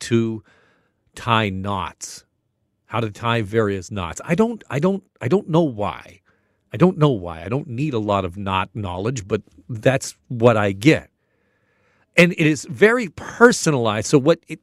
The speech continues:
what you see is not what someone else sees. So it's, sometimes it's difficult to sense what is actually going on out there with this app. Well, a recent report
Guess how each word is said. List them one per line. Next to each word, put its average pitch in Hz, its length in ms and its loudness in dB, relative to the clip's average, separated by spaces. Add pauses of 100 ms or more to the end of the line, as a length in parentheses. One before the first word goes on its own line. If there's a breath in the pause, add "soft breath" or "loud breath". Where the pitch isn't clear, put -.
what 160 220 4
you 196 320 -2
see 208 380 -4
is 135 160 -2
not 190 280 -2
what 165 280 0
someone 156 480 -4
else 170 200 4
sees. 139 220 -4
So - 140 -8
it's, 160 100 -8
sometimes 285 400 -8
it's 311 100 -16
difficult 180 520 0 (380 loud breath)
to 156 120 -2
sense 170 300 -4
what 147 260 0
is 220 240 -2
actually 139 440 0
going 120 540 -2
on 120 460 0 (240)
out 95 220 2 (160)
there 104 320 0 (320 soft breath)
with 156 500 2
this 101 560 -4 (160)
app. - 340 -8 (1080 soft breath)
Well, 175 320 2
a 147 100 2
recent 190 540 -4
report 127 600 2